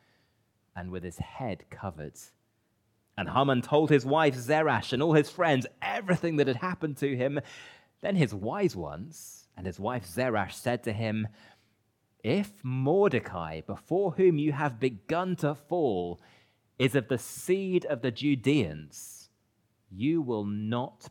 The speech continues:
prevail over him, but will surely fall before him."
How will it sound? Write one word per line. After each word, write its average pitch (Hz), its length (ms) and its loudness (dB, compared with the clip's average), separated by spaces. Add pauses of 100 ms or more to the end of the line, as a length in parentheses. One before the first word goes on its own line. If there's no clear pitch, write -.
prevail 98 800 -4
over 82 240 -12
him, 90 240 -8 (1000)
but 104 100 -4
will 95 160 -6
surely 92 800 -8 (320)
fall 113 380 -6
before 92 420 -10
him." 76 340 -14